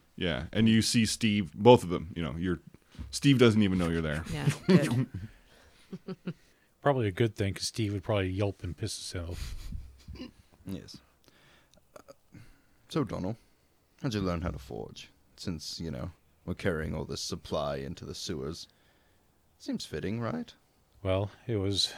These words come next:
Speaker 3: it was my dad's trade. It was his dad's trade.
Speaker 4: Hmm.
Speaker 3: Goes back as far as anyone cares to count.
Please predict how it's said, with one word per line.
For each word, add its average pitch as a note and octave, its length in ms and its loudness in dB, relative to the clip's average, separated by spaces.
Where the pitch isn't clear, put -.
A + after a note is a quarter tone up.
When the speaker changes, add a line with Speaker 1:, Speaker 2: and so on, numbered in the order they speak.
Speaker 3:
it A2+ 80 0
was F#2+ 180 -2
my G#2 100 0
dad's A2 360 4
trade. A#2 520 2
It G2 60 -6
was F2 140 -4
his G#2 220 -2
dad's G#2+ 380 -2
trade. G#2+ 520 -2
Speaker 4:
Hmm. - 180 -10
Speaker 3:
Goes F2+ 220 -6
back G2 320 0
as G2+ 100 -8
far G2+ 300 0
as F#2 140 -4
anyone G2 320 -4
cares G2+ 340 -4
to - 100 -12
count. G2+ 380 -6